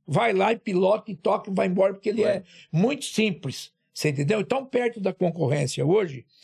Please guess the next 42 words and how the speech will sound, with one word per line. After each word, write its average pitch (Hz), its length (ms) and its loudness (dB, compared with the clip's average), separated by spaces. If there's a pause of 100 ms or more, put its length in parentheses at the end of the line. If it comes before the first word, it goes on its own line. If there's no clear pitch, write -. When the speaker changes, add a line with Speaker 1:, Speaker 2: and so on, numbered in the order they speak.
(380)
Speaker 1:
é, 151 960 2
eu, 180 340 0
eu, 185 480 0
eu, 175 260 0
com 156 180 -2
toda 175 180 0
a 156 40 -8
experiência 147 560 -2
de 135 120 0
vida 131 300 -2
que - 80 -14
eu 123 60 -4
tenho, 165 360 -2 (460)
eu 147 240 2
acho 139 240 0
que - 80 -2
é 160 40 2
o 151 40 2
seguinte: 170 640 -4 (360)
pelos, - 360 -2 (200)
pela 139 260 0 (220)
próxima 180 520 0
década 151 460 -2
que 139 160 -6
vem 131 280 -2
aí, 127 340 -4 (720)
eu 139 160 0
acho 139 180 -2
que 156 80 -2
não 165 180 0
tem 175 300 -2
pra 185 220 0
ele, 98 360 -4 (600)
tá? 139 260 0
Pode 147 340 -2
chegar 135 300 0
outros 143 340 0
modelos 127 380 0
de 113 80 -10
tratores 135 520 -2
aí, 135 180 0
mas 143 320 -2